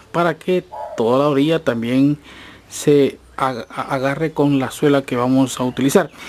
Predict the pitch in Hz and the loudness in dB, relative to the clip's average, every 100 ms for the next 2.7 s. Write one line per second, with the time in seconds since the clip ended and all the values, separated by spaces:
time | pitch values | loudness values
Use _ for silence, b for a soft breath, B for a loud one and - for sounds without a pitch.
0 | B B B - 214 208 190 147 170 170 | B B B 2 4 4 0 -4 -4 -6
1 | - 143 - - 185 - - 185 165 147 | -4 -4 -4 -2 -2 -2 0 2 2 0
2 | 143 147 - 160 - 160 135 | -2 -2 -4 -2 0 2 0